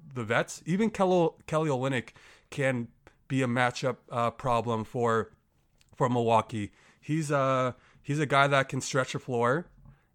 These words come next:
and he can run the floor, and a really, really good playmaker for a big. And they still have Derrick Jones too, so it really depends on, um, where Spoelstra thinks, um,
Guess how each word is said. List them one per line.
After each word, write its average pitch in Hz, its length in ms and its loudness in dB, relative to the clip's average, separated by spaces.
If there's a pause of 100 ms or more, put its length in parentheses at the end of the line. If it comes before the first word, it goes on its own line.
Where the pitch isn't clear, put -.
and 120 300 -2
he 139 60 -2
can 135 140 -2
run 131 160 2
the 139 80 -2
floor, 113 320 0
and 117 380 -2 (220)
a 120 80 -2
really, 151 360 2
really 143 300 0
good 127 200 -4
playmaker 123 500 -2
for 120 200 -2
a 107 60 0
big. 107 400 0 (360)
And 139 140 -4
they 143 60 0
still 156 200 -2
have 151 180 0
Derrick 135 240 2
Jones 120 320 0
too, 123 180 -4
so 107 440 0 (240)
it 156 80 -4
really 208 180 8
depends 156 400 2
on, 127 500 0 (340)
um, 117 560 -2 (720)
where 131 260 0
Spoelstra 131 500 -2
thinks, - 520 -4 (440)
um, 113 580 -2